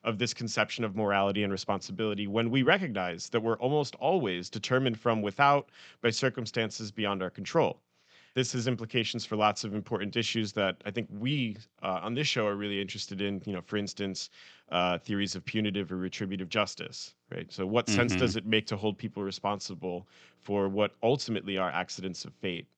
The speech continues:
Speaker 1: You know, what remains of responsibility in a chancy, fated world? And what are we to make of this mismatch between our everyday intuitions about responsibility and these sort of clean theoretical commitments about what morality is supposed to be like?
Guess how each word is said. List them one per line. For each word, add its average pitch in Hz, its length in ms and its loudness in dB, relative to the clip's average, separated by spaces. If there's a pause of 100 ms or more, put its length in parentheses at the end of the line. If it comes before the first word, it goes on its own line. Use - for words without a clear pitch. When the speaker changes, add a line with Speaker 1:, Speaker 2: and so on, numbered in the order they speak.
(440)
Speaker 1:
You 101 80 -4
know, 95 100 2
what 104 180 2
remains 104 540 2 (100)
of 95 120 -2
responsibility 104 720 4
in 95 80 0
a 90 40 -2
chancy, 101 480 -2
fated 95 400 -2
world? 87 400 -4 (420)
And 110 160 2
what 110 140 6
are 110 40 2
we 113 120 2
to 107 80 0
make 107 240 2
of 101 100 -6
this 95 200 -6
mismatch 95 520 -4
between 101 320 -4
our 98 120 0
everyday 98 420 -4
intuitions 92 580 -6
about 92 220 -2
responsibility 117 880 0 (340)
and 104 240 0
these 101 180 -4
sort 104 200 -4
of 98 100 -6 (120)
clean 107 540 0 (320)
theoretical 104 480 0
commitments 98 520 -6
about 95 240 -4
what 104 160 -4
morality 98 420 0
is 92 100 -6
supposed 92 360 -6
to - 80 -18
be 87 80 -8
like? 85 340 -8